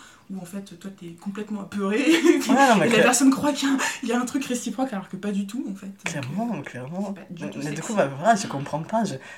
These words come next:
Speaker 2: surtout ça, je, je... j'arrive pas à me faire à la drague. Euh, et je, je, je, non, mais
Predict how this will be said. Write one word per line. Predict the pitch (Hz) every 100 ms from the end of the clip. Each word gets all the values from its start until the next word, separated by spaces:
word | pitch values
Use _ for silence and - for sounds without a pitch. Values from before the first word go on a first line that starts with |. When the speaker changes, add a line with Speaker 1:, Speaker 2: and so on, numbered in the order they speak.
| - -
Speaker 2:
surtout | 147 151 220
ça, | 196 202
je, | 190 127
je... | 117 120 123 123 123 127 127 127
j'arrive | 127 139 147
pas | - 196
à |
me | 190
faire | 120 156 165
à | 131 127 123
la | 123
drague. | 127 131 - 156 147 135 131
Euh, | 131 123 123 131 131 - - -
et | -
je, | 127
je, | 110 -
je, | - - - - -
non, | 156
mais | 185